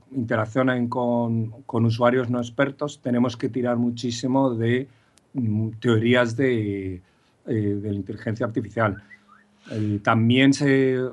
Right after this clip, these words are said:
se utiliza mucho en robótica cuando tenemos varios robots que tienen que,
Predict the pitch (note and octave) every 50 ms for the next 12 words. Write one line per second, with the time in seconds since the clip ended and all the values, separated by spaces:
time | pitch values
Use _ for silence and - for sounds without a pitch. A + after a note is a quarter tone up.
0 | - - - - C#3 B2 C3 B2 C3 - B2+ B2 C3+ C3+ D3 C3 B2+ C3 C3 C3+
1 | C3+ D3+ C3+ D3 C#3 - C#3+ B2+ A#2 A2 G#2+ G#2 - A#2 A2+ A#2 B2+ A#2+ A#2 B2+
2 | B2 B2+ B2 A#2+ A#2 B2+ B2 B2+ C#3 C#3+ C#3 - - B2+ A2+ C3 B2 A#2+ A#2+ A#2+
3 | A#2 A#2 B2+ A#2 A2 A2 G#2+ G#2